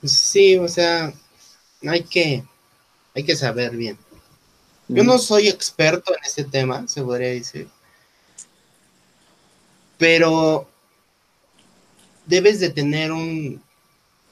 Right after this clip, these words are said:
Speaker 1: ¿cómo se llama? Un grado, ¿no? Para manejar bien el manejo, digo, manejar bien la planta.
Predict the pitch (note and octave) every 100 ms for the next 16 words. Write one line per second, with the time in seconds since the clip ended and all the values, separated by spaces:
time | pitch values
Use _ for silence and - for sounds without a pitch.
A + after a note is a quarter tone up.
0 | _ - - D3+ C3+ A#2+ F3+ _ _ _
1 | _ _ _ _ _ _ _ _ _ _
2 | _ _ _ _ _ _ - - _ _
3 | _ _ _ - F3 F#3+ F#3+ E3 F3+ F3
4 | F3 D3+ B2+ C3+ F3 G#3+ _ _ C3+ C3
5 | B2+ B2 A#2+ A#2+ _ _ _ B2 C3+ C3
6 | D3 C#3+ D3 D3+ E3 - A#2+ A#2+ B2 C3
7 | C3+ D4+ - _ A#2+ B2+ C3 B2+ C#3+ D3
8 | D3 D3 D3 C3+ C3+ C#3+ D3+ D4+